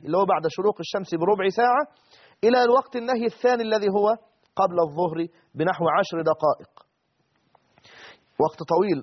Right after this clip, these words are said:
صلاة الضحى تبتدئ من بعد خروج، من خروج وقت النهي اللي هو بعد شروق الشمس بربع ساعة تقريبا إلى قبيل الظهر بحوالي عشر دقائق. كل هذا وقت لصلاة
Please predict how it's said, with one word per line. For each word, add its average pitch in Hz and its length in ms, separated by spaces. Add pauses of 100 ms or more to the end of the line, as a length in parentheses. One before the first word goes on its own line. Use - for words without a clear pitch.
(140)
صلاة 175 260
الضحى 196 280 (120)
تبتدئ 185 420 (500)
من 190 520
بعد 202 280
خروج، 196 360 (200)
من 185 100
خروج 240 300
وقت 226 260
النهي 175 320 (320)
اللي 151 120
هو 175 100 (380)
بعد 185 120 (120)
شروق 185 200
الشمس 180 260 (100)
بربع 185 200 (120)
ساعة 175 140 (120)
تقريبا 202 320 (840)
إلى 262 140 (160)
قبيل 240 360
الظهر 220 320
بحوالي 208 360 (100)
عشر 175 200 (140)
دقائق. - 320 (580)
كل 285 180 (140)
هذا 214 160 (100)
وقت - 180 (280)
لصلاة 165 420